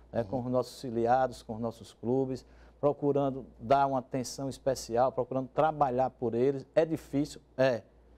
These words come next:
Speaker 1: né? O momento fi-, é, financeiro que o país vive não é fácil pra ninguém. A gente tem enfrentado essa dificuldade, nós dois juntos especial,
Speaker 2: É verdade.
Speaker 1: que temos essa missão de captar.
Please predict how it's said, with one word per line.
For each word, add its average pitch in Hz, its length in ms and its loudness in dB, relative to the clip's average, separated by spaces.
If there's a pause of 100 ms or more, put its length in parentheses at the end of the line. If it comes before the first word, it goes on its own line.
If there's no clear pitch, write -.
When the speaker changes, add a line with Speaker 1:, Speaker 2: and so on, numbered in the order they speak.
(180)
Speaker 1:
né? 127 300 0 (280)
O 123 80 -4
momento 131 460 0
fi-, 156 200 -10 (280)
é, 117 380 -2
financeiro 135 500 -4
que - 80 -8
o 139 40 -2
país 123 280 0
vive 123 300 -4
não 127 120 -2
é 127 80 0
fácil - 420 -2
pra 151 140 6
ninguém. 127 540 -2 (400)
A 113 80 -2
gente 131 240 -4
tem 135 240 -2
enfrentado 123 420 -2
essa 117 160 -8
dificuldade, 123 640 0
nós 123 240 2
dois 127 220 4
juntos 123 240 -4
especial, 127 680 0
Speaker 2:
É 123 160 2
verdade. 131 200 2
Speaker 1:
que 107 80 2
temos 139 260 0
essa 135 220 -2
missão 127 440 -2
de 117 80 -4
captar. 123 720 0